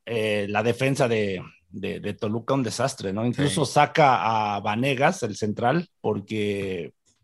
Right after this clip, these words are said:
Speaker 1: la verdad un desastre, ¿no? De hecho, el primer gol,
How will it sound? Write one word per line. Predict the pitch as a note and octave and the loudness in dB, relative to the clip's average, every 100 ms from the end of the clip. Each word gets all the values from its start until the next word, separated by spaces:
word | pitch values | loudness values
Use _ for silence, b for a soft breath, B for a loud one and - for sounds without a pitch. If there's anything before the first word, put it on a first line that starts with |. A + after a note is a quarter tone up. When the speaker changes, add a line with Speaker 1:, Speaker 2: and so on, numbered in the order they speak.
| b b - | b b -8
Speaker 1:
la | E2 | -6
verdad | G2 B2 | -2 0
un | C#3 | 0
desastre, | A#2+ A#2+ B2+ - G2 | 0 0 0 -2 -2
¿no? | A2 A2+ | 0 0
De | G2+ C3+ | 2 0
hecho, | D3+ | 4
el | D#3+ | 2
primer | - C#3+ D#3 | 2 4 4
gol, | D3 D3+ F3+ | 6 4 4